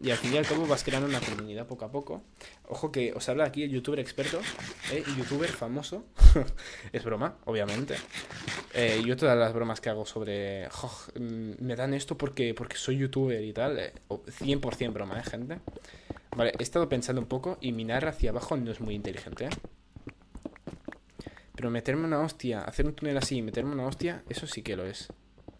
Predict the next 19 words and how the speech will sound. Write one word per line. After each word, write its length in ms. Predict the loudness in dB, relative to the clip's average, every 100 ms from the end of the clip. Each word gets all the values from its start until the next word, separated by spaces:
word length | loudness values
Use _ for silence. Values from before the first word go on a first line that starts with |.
| -20 -20 -20 -20 -20 -8
Y 80 | -6
así 200 | 0 0
evitamos 400 | 2 0 0 -2
gastar 240 | -2 -2
el 80 | -2
pico, 320 | -4 -4 -6 -8 -14 -14 -14 -14 -14 -18 -18 -18 -14 -4
que 60 |
la 80 | 0
verdad 140 | 0
es 40 | 0
que 120 | -2
es 140 | -4
eficiencia 480 | -6 -8 -8 -6 -4
dos 160 | -4 -4
y 40 |
le 80 | -6
tengo 220 | -6 -6
bastante 360 | -4 2 2 2
cariño. 380 | -2 -4 -8